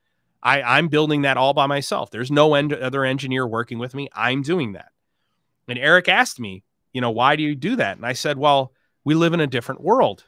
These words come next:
I'm, I, I, yes, I'm an executive, but I'm an executive of a tech company, which means I need to know what the fuck I'm talking about when it comes to technology.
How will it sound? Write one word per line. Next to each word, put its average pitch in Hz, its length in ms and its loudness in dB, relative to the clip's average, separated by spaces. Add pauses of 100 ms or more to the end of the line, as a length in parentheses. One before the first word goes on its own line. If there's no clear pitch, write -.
(300)
I'm, 151 300 0 (100)
I, 143 240 0 (100)
I, 127 80 -10
yes, 139 320 -2
I'm 143 140 0
an 120 60 0
executive, 110 720 -6 (640)
but 147 120 2
I'm 233 260 4
an 165 100 2
executive 143 500 -2
of 120 120 -2
a 120 40 -8
tech - 260 -4
company, 92 360 -10
which 120 200 -16
means 147 200 -2
I 185 100 0
need 247 160 -2
to 139 80 -6
know 135 140 0
what 131 100 -4
the 127 80 -14
fuck 139 240 -4
I'm 143 80 -8
talking - 360 -8
about 98 300 -6
when 117 80 -10
it 120 80 -8
comes 127 220 -8
to 131 60 -16
technology. 139 680 -6